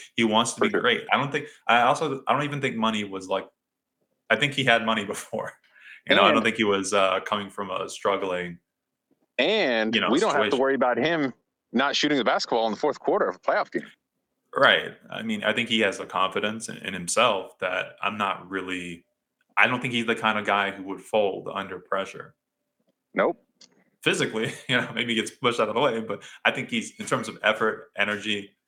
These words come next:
Speaker 2: Yeah.
Speaker 1: the willingness to try, he's gonna take the shot, you know?
Speaker 2: Yeah, I mean, that's the worst part about sports, right? It's a bummer, but injuries, can't do anything about it, I guess.
Speaker 1: Yeah.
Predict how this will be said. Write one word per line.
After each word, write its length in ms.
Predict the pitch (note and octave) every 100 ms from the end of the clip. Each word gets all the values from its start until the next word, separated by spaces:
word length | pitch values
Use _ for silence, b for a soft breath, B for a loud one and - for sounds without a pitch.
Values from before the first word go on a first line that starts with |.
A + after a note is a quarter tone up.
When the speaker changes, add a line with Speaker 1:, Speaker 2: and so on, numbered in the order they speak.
| -
Speaker 2:
Yeah. 80 | B2
Speaker 1:
the 60 | G2
willingness 460 | G#2 G2+ G2 -
to 60 | -
try, 480 | - F#2+ G2 F#2+ F#2+ _ _ -
he's 120 | G#2
gonna 160 | A2 G2+
take 200 | G#2 -
the 80 | F2+
shot, 300 | E2+ C#2+ - _ _ _ _ _ -
you 60 |
know? 200 | E2+ E2 - _ B B B B
Speaker 2:
Yeah, 160 | F#2+ A#2
I 20 |
mean, 140 | A2 G#2
that's 200 | A2+ -
the 120 | G2+
worst 240 | A#2+ A#2
part 140 | A#2 A2+
about 200 | G#2+ F#2+
sports, 360 | - A2+ -
right? 180 | F#2+ G2
It's 140 | F2 -
a 60 |
bummer, 440 | G2+ G#2 F2 E2 -
but 160 | F#2 F2
injuries, 480 | F#2 F#2 G2+ G2 -
can't 220 | F#2+ F#2
do 60 | F#2+
anything 240 | F#2 G2+
about 200 | F#2 F2
it, 80 | D#2+
I 60 |
guess. 380 | D#2 D#2+ - - _ _ _ b b b b
Speaker 1:
Yeah. 260 | G2+ F#2+